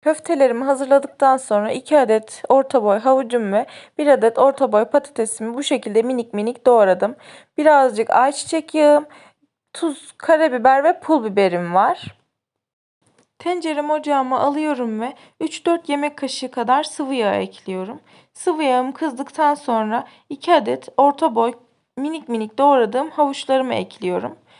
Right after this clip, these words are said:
Havuçlarımı güzel bir şekilde kavuruyorum. Havuçlarım bu şekilde kavrulduktan sonra bir adet orta boy minik minik doğradığım patateslerimi ekliyorum.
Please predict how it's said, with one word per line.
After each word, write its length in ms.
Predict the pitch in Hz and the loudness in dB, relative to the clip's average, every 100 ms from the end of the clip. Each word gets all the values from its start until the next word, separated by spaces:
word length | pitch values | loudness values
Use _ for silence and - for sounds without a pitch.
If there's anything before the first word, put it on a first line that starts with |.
| _ _ | _ _
Havuçlarımı 680 | 339 320 - 240 233 285 269 | 0 0 -2 -2 -2 -4 -10
güzel 360 | 254 277 233 | 0 2 2
bir 40 | 208 | 0
şekilde 340 | 233 226 247 | -10 -10 -10
kavuruyorum. 800 | - 311 262 254 208 190 214 320 _ _ _ _ _ _ _ _ _ _ _ _ _ _ _ _ _ _ _ _ _ | -2 -2 0 -2 -4 -4 -8 -14 _ _ _ _ _ _ _ _ _ _ _ _ _ _ _ _ _ _ _ _ _
Havuçlarım 640 | - 349 339 - 247 254 302 | -4 -4 -4 -4 -4 -4 -10
bu 40 | |
şekilde 460 | - 294 254 233 240 | -12 -12 -10 -10 -6
kavrulduktan 840 | 285 285 269 247 214 - 240 226 | -2 -2 -2 -8 -12 -10 -4 -4
sonra 460 | 220 302 277 240 285 - _ _ - | -2 -2 -2 -4 -8 -10 _ _ -4
bir 100 | 339 | 0
adet 380 | 254 220 233 - | 0 -2 -4 0
orta 380 | 285 302 311 226 | 0 2 -6 -2
boy 180 | 233 | -2
minik 340 | 247 311 320 302 | -2 -8 -10 -10
minik 260 | 240 233 | -10 -4
doğradığım 560 | 277 277 254 214 247 320 | 2 2 2 -2 -6 -4
patateslerimi 760 | 311 302 269 277 - 262 240 208 | -4 -4 -6 -10 -4 -4 -2 -6
ekliyorum. 600 | 180 _ 180 175 202 | -8 _ -10 -8 -10